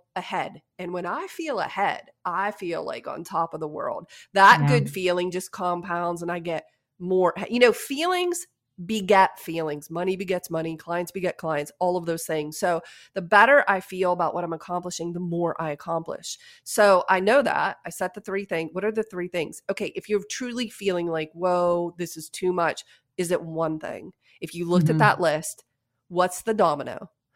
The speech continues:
Speaker 1: What is the
Speaker 2: Mm-hmm.
Speaker 1: one thing that if you got done, you'd be like, "Oh, at least I got that done," because then you would feel better about it. So maybe it's not stress from too many things to do. Maybe you just need to prioritize the list.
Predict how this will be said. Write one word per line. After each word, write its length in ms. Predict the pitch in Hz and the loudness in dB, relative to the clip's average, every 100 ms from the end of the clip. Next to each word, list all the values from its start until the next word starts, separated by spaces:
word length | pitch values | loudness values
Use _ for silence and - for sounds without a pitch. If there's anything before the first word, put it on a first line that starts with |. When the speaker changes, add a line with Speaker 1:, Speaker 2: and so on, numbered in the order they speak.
| _ - | _ -4
Speaker 1:
What 180 | 185 180 | 2 6
is 160 | 170 | 6
the 100 | 160 214 | 6 2
Speaker 2:
Mm-hmm. 120 | 175 | 4
Speaker 1:
one 320 | 185 180 202 | 4 4 2
thing 400 | 196 160 160 170 | -2 -2 -4 -8
that 100 | 185 175 | -8 -8
if 120 | 175 | -8
you 120 | 180 | -6
got 300 | 185 175 - | -2 -2 -2
done, 260 | 180 170 170 | -6 -4 -4
you'd 160 | 170 | -6
be 140 | 165 165 | -6 -6
like, 160 | 160 202 | -8 -6
"Oh, 220 | 202 175 - _ | -8 -8 -16 _
at 100 | - _ | -20 _
least 920 | 180 196 196 214 254 202 - - - _ _ _ - | -4 -4 0 2 2 2 -6 -12 -16 _ _ _ -2
I 160 | 175 180 | 0 0
got 400 | 170 165 170 170 | 2 2 0 -2
that 340 | 175 165 170 | -2 -2 -2
done," 480 | 175 175 139 101 90 - - | -2 0 -2 -6 -14 -20 -18
because 240 | 190 196 | -6 -4
then 120 | 180 180 | -2 -2
you 120 | 170 | -2
would 120 | 165 | -4
feel 220 | 180 170 | -4 -4
better 320 | 160 160 160 | -2 -4 -2
about 300 | 156 151 139 | -4 -4 -4
it. 160 | 131 - - - | -4 -8 -12 -16
So 200 | - 220 | 0 2
maybe 440 | 226 240 294 330 339 | 4 2 2 0 0
it's 220 | - - | -2 -2
not 440 | 214 208 202 190 - _ _ | 2 4 4 2 -4 _ _
stress 400 | - - 208 214 | -14 0 2 2
from 120 | - | -2
too 120 | 185 214 | -8 -4
many 200 | 196 190 | -2 -2
things 240 | 185 175 | -4 -6
to 80 | 175 | -4
do. 320 | 180 214 254 | 0 0 0
Maybe 280 | 202 202 302 | -4 -4 -2
you 100 | 453 | -4
just 160 | 427 392 | -6 -6
need 120 | 349 | -6
to 40 | 311 | -6
prioritize 540 | 220 196 185 190 147 | -6 -6 -6 -8 -10
the 80 | - | -8
list. 400 | 170 131 - | -8 -8 -10